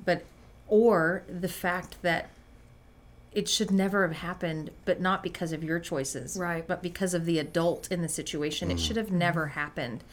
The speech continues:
Speaker 2: Mm-hmm.
Speaker 1: And so it, it makes sense why you would, why you would not see yourself as a victim, but I, but I, the truth is, like, it shouldn't have happened.
Speaker 2: Mm-hmm.
Speaker 1: And
Speaker 3: Mm.
Speaker 1: so there's no way for you to even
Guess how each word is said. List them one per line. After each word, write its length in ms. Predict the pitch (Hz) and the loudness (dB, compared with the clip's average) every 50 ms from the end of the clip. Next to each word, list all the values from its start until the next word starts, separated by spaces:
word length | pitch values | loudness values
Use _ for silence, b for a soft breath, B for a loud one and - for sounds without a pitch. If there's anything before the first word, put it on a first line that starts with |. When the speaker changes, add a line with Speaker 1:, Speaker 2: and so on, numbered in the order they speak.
| B B | B B
Speaker 2:
Mm-hmm. 100 | 190 170 143 147 165 160 156 147 B | -8 -6 -6 -6 -8 -8 -8 -6 B
Speaker 1:
And 140 | 202 190 180 | -2 0 0
so 400 | - - 214 202 190 175 165 - - - | 2 2 4 4 4 4 2 0 -6 -8
it, 160 | 175 - - - - - - - - - - - - | -8 -8 -8 -16 -20 -20 -20 -20 -20 -20 -20 -6 -2
it 220 | 208 202 208 - - - - - | -2 -2 -2 -2 -10 -20 -14 -2
makes 300 | - 220 226 226 226 - | 2 2 2 2 0 -2
sense 400 | - - 208 202 214 214 - - | 0 0 2 2 2 0 0 0
why 100 | 208 185 | 2 2
you 220 | 180 180 180 175 170 | 2 2 2 2 2
would, 180 | 165 160 - - - - - - | 2 0 -2 -8 -16 -20 -14 -8
why 180 | 175 180 175 170 | -2 0 0 2
you 200 | 165 165 165 165 | 2 2 0 0
would 160 | 165 160 170 | 0 -2 0
not 220 | 165 160 - - - - - - - - - - - - - - - - - - | -2 -2 -4 -6 -12 -18 -20 -20 -20 -20 -20 -20 -20 -20 -20 -20 -20 -20 -14 -10
see 180 | - - 180 | -6 -4 -2
yourself 400 | 175 175 170 - - 170 160 165 - | -2 -2 -2 -2 -2 -2 -4 -4 -2
as 200 | - 165 165 160 | -2 -2 -2 -2
a 40 | 156 | -2
victim, 540 | 160 175 175 175 - - 156 151 151 147 - - 175 | -2 -2 -2 -2 -4 -6 -6 -4 -6 -8 -8 -6 -2
but 120 | 180 170 | 0 2
I, 100 | 170 - - - - - - | 2 0 -2 -6 -12 -10 -2
but 180 | 170 175 170 | 0 2 2
I, 100 | 165 - - - - - - - - - - - - | 2 0 -4 -8 -16 -20 -20 -20 -20 -20 -18 -12 -8
the 140 | 170 180 | -6 -4
truth 400 | 170 170 - - 247 269 262 262 | -4 -4 -2 0 0 0 2 0
is, 300 | 170 156 - 147 - - | -2 -2 -2 -4 -4 -4
like, 280 | 170 160 156 143 - - B B B B B B B B B B - - | -2 -2 -2 -2 -4 -10 B B B B B B B B B B -2 0
it 100 | 220 - | 0 2
shouldn't 340 | - - - 302 311 302 220 | 4 4 4 4 4 4 4
have 120 | 170 156 139 | 2 2 0
happened. 540 | - 165 190 254 - - 127 - - - | -2 -2 -2 -2 -2 -4 -4 -4 -6 -6
Speaker 2:
Mm-hmm. 440 | - 196 175 151 147 165 160 156 - | -6 -4 -4 -4 -4 -4 -4 0 2
Speaker 1:
And 120 | 208 214 214 | 2 4 6
Speaker 3:
Mm. 20 | |
Speaker 1:
so 300 | - 247 226 208 185 180 | 6 8 8 8 6 6
there's 240 | 180 214 233 220 233 | 4 4 4 4 4
no 100 | 233 208 | 4 4
way 160 | 190 190 190 | 4 2 2
for 140 | 190 - 180 | 0 -2 -2
you 180 | 170 175 170 | 0 0 0
to 100 | 170 160 - | 0 0 -2
even 420 | - 170 170 170 156 151 156 160 | -2 -2 -2 -2 -2 -4 -6 -8